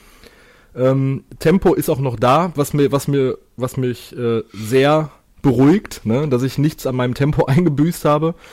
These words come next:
Ich bin grad jetzt nochmal einen schnellen Zehner gelaufen. Das heißt, ich hab jetzt diese Woche auch irgendwie,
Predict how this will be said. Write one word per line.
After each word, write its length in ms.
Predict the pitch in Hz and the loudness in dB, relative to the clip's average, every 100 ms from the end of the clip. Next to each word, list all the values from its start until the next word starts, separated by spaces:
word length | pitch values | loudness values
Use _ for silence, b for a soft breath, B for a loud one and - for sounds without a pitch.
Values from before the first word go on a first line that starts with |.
| B - | B -6
Ich 80 | |
bin 120 | 139 127 | -2 0
grad 280 | 120 139 | 2 0
jetzt 120 | 165 156 | 0 -4
nochmal 180 | 147 | -2
einen 80 | 139 | -4
schnellen 380 | - 135 131 127 | -2 -2 0 -2
Zehner 360 | - 143 175 170 | 0 2 2 0
gelaufen. 460 | 165 160 170 165 | 0 0 -2 -4
Das 140 | 120 - | -4 -2
heißt, 240 | 131 - | -2 -2
ich 60 | 139 | -4
hab 100 | - | -4
jetzt 200 | 123 - | -6 -6
diese 160 | 120 117 | -4 -4
Woche 220 | 127 120 | -4 -4
auch 340 | 110 127 - | -4 -4 -6
irgendwie, 520 | 131 131 120 120 120 | -6 -6 -4 -4 -6